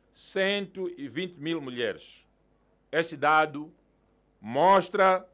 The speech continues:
a crescente procura de justiça e proteção por parte das mulheres, mas também a necessidade de continuarmos a expandir mecanismos acessíveis e eficazes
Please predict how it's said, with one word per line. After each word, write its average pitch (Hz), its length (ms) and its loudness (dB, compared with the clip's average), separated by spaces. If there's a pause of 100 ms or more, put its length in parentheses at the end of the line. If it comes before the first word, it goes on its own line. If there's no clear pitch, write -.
(580)
a 156 100 0
crescente 208 500 2
procura 214 420 2
de 151 100 -6
justiça 214 460 -8
e - 20 -6
proteção 190 640 -2 (420)
por 151 140 -10
parte 185 240 0
das 160 120 -6
mulheres, 151 640 -2 (360)
mas 143 200 -2
também 175 640 2 (380)
a 139 100 -2
necessidade 160 480 0
de - 60 -16
continuarmos 160 600 -2
a 151 40 -4
expandir 165 380 -4
mecanismos 170 580 -6
acessíveis 160 520 -10
e 151 40 -12
eficazes 143 760 -6